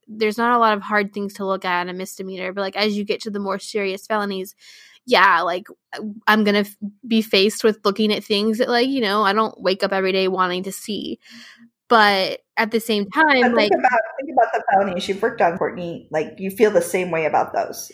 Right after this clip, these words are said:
Speaker 2: because our clients may not deserve what's happening to them. And in a felony, the consequences are even more significant.
Speaker 1: That's true. Because they're taking what I do and thinking about it as, like, I defend the crime. And that's not what we do. We're defending the person,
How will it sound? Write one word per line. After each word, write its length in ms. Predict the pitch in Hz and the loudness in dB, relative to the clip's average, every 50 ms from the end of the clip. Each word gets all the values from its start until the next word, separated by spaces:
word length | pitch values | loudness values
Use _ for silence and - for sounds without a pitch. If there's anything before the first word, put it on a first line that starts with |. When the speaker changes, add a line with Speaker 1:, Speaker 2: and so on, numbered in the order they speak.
| _ _ - | _ _ -4
Speaker 2:
because 440 | 190 - - 220 180 170 170 170 - | -4 0 2 4 4 4 4 0 -2
our 280 | - - 139 170 - | 0 2 0 0 2
clients 420 | - 190 180 185 190 190 190 - - | 2 2 2 2 0 -2 -6 -6 -6
may 180 | 208 - 185 | -4 -4 -2
not 200 | 202 190 - - | 0 -2 -2 -2
deserve 440 | 196 180 170 170 190 180 175 175 170 - | -2 -4 -4 -2 2 4 6 6 6 4
what's 160 | 180 170 175 | 0 0 2
happening 420 | - 190 175 170 - 175 147 139 139 | 4 2 2 2 0 -4 -8 -8 -8
to 80 | - 170 | -4 -2
them. 200 | 156 120 - - - | -2 -2 -2 0 0
And 140 | 175 170 170 | 0 0 2
in 80 | 170 165 | 2 0
a 100 | 156 - | 2 4
felony, 340 | 226 247 339 262 202 160 165 | 4 4 6 4 2 0 -2
the 100 | 170 170 | -4 -2
consequences 580 | - 214 208 202 196 - 156 - - 151 175 | -2 -2 -2 -2 -4 -6 -6 -8 -8 -8 -6
are 80 | - - | -6 -6
even 300 | - 151 160 160 147 151 | -6 -6 -8 -8 -8 -6
more 140 | 151 156 170 | -8 -8 -6
significant. 420 | - 110 - - - 233 226 226 | -8 -8 -10 -4 -2 0 0 -2
Speaker 1:
That's 160 | 247 - - | -4 -10 -8
true. 300 | - 339 320 247 - - - - _ _ _ - - - - _ | -4 -2 0 0 -2 -4 -6 -10 _ _ _ -20 -20 -20 -8 _
Because 240 | 269 233 269 277 240 | -2 2 2 4 4
they're 140 | 269 269 254 | 4 4 4
taking 520 | - 277 311 294 294 330 330 320 294 247 | 2 0 0 0 2 2 4 4 4 4
what 280 | 240 240 226 233 233 - | 2 2 2 2 2 0
I 160 | 208 208 214 | 0 -2 -2
do 600 | 190 - 208 202 208 214 220 226 226 233 233 - - | -2 -4 -2 -2 0 2 4 4 2 2 0 -4 -6
and 200 | - 220 208 202 | -6 -6 -6 -6
thinking 540 | 208 - 226 214 214 214 220 214 220 220 220 | -6 -4 -2 -2 -2 0 0 0 0 0 0
about 340 | 208 196 196 190 190 196 196 | 0 0 2 2 2 2 2
it 140 | 202 202 - | 0 -2 -2
as, 260 | 190 190 185 190 - | -2 -2 -4 -4 -4
like, 260 | 190 180 185 185 - - | -4 -6 -6 -6 -4 -2
I 300 | 202 196 196 196 202 202 | 2 4 4 4 2 0
defend 500 | 190 208 202 - - 202 190 190 190 175 | -2 -4 -6 -6 -4 -4 -4 -4 -4 -6
the 60 | 170 | -8
crime. 640 | 170 - - - 196 - - - - - - - 233 - _ _ _ _ _ _ _ _ _ _ _ _ _ _ | -10 -10 -6 -6 -4 -4 -4 -8 -10 -12 -16 -18 -18 -20 _ _ _ _ _ _ _ _ _ _ _ _ _ _
And 380 | 220 220 214 214 208 208 202 202 | 2 4 4 4 4 2 2 2
that's 240 | 214 220 226 - - | 2 2 2 2 0
not 160 | 302 277 - | 0 0 2
what 140 | 269 269 247 | 0 0 2
we 140 | 254 240 | 2 0
do. 560 | 202 208 214 196 - - - - - - 220 - _ _ _ | 2 0 0 -2 -2 -4 -6 -10 -12 -14 -16 -20 _ _ _
We're 140 | - 240 254 | 0 2 2
defending 500 | 233 254 247 - 269 262 262 269 262 247 | 2 0 0 2 2 4 4 4 4 2
the 80 | 220 208 | 0 -2
person, 760 | 220 - - 226 226 220 - - 269 269 269 277 269 269 | -4 -4 0 0 0 0 0 0 0 2 2 2 0 0